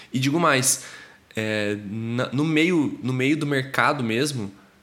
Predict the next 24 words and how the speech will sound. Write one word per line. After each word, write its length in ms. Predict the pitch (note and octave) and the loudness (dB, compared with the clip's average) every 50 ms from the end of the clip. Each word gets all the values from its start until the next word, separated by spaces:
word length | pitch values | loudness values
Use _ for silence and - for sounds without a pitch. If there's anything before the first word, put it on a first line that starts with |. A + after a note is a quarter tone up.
| _ _ _ - | _ _ _ -12
você 280 | A2+ A#2+ A#2 - D3 | -6 -2 -2 0 2
não 160 | C#3 D3 D#3+ | 2 2 2
ouve 260 | D#3 D3+ E3+ D#3 D3+ D3 | 2 2 2 2 0 0
muito 200 | C#3+ C#3 C#3 C#3+ | 0 0 0 0
essa 160 | C3+ - C3+ | -2 -2 -2
palavra, 440 | - C3 A#2+ A#2 A2 G#2+ G2+ G#2+ G#2+ | -2 0 0 2 2 0 0 -2 -4
multipotencial. 840 | A2 A#2 A#2+ A#2 - - - - - A#2+ A2+ - - A#2+ A2 A#2 | -6 -6 -6 -6 -8 -8 -8 -8 -6 -6 -6 -4 -4 -2 0 2
"Ah, 100 | C#3 C#3+ | 2 2
eu 80 | C3 B2+ | 2 2
sou 180 | - - C#3+ C3 | 2 0 0 0
multipotencial", 840 | B2+ C3 C3+ C3+ - - C3 A#2+ C3 B2 A#2+ - C3 B2 A#2+ A#2 | 0 -2 -2 -2 -4 -6 -6 -4 -2 -2 0 0 2 2 2 4
"Ah, 180 | C3 C3 B2 A#2+ | 4 4 2 2
eu 40 | |
sou 140 | A2+ - - | 0 0 0
especialista". 720 | B2 - - - C3 - - D3 C3+ A#2+ A2+ - - - - - | -2 -2 0 0 0 2 2 2 2 0 -2 -2 -4 -8 -10 -10
O 60 | - | -8
que 140 | - - E3 | -4 -4 -4
que, 300 | - - F#3+ F3+ - - | -2 -2 -2 -2 -2 -2
o 60 | C3+ | -2
que 120 | C#3 - | -4 -4
que 140 | D#3 - F#3+ | -6 -4 -2
normalmente 400 | F#3+ F3+ F3+ E3+ D#3 D#3+ D#3 E3 | -2 0 0 0 0 0 -2 -2
eles 140 | D3 D3 - | -2 -2 -2
falam? 340 | - C#3+ A#2+ G#2+ G2+ F#2 | 0 0 0 0 0 -2